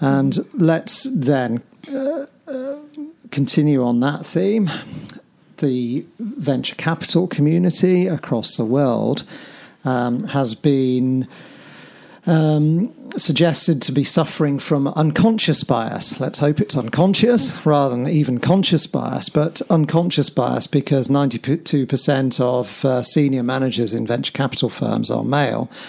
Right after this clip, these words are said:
And, um, women-led projects are, um, underinvested in compared with male-led proje-, projects at venture capital level.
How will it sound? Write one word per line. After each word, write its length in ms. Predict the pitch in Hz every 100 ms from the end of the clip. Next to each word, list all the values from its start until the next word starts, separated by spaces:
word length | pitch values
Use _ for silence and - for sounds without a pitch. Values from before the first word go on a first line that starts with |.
| - -
And, 580 | 143 139 139 139 139 -
um, 340 | 147 139 139 131 - - - _ _ _ _ _ _ _ _ _ _ _ -
women-led 920 | 147 170 165 147 - 139 139 131 120 -
projects 680 | - 147 123 104 123 - -
are, 540 | 202 131 123 127 123 - - - - -
um, 600 | 156 135 131 127 131 185 - - 165
underinvested 720 | 160 143 131 147 175 - 147
in 180 | 180 170
compared 480 | 135 120 123 123
with 160 | 131 123
male-led 520 | 190 208 147 113 101 - -
proje-, 360 | 143 165 -
projects 520 | - 123 - 110 - 208
at 80 |
venture 500 | 247 135 127 - 127 -
capital 500 | 127 123 180 135 139
level. 460 | 156 135 113 104